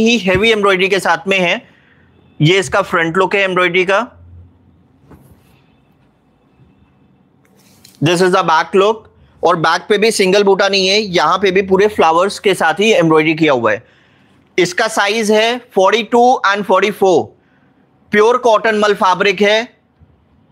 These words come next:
आप check करिएगा, ट्वेल्व हंड्रेड से नीचे कहीं नहीं मिलने वाला। हमारे यहाँ पे only for eight hundred, आठ सौ रुपए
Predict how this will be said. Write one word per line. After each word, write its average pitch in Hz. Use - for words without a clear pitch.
आप -
check 214
करिएगा, 214
ट्वेल्व 214
हंड्रेड 214
से 214
नीचे 202
कहीं 208
नहीं 226
मिलने 208
वाला। 202
हमारे 170
यहाँ 208
पे 214
only 202
for 220
eight 202
hundred, 147
आठ 170
सौ 233
रुपए 220